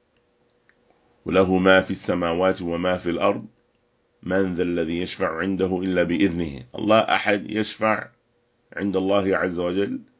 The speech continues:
إلا بإذنه. لا أحد يستطيع أن يشفع عند أحد إلا بإذن الله عز وجل. No one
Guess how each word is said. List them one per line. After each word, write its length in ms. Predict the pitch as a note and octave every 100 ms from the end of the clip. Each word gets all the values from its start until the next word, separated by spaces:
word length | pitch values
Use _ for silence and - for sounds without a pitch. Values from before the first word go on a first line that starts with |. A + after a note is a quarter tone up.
| _ _ _ _ _ _ _ _ _ _ _ _ -
إلا 600 | B2+ A2 G#2 G#2 G#2+ - _ _ -
بإذنه. 640 | G#2+ B2 A2 G2+ E2 -
لا 320 | - B2 A2
أحد 200 | A#2+ A#2
يستطيع 380 | A2+ - G2+ A2
أن 80 | A2
يشفع 420 | A2 A2+ - A#2
عند 580 | A2 - A2+ G#2+ G2+ - -
أحد 360 | G#2+ - C3 - _ _ _ -
إلا 240 | B2+ A2
بإذن 340 | G2 G#2 F#2+ G2+
الله 420 | G2 G2 G2 F2+
عز 220 | F2 D#2
وجل. 460 | D#2+ C#2+ C2 C#2+ G#2
No 120 | B2+
one 560 | A2+ G#2 A2+ A#2+ C3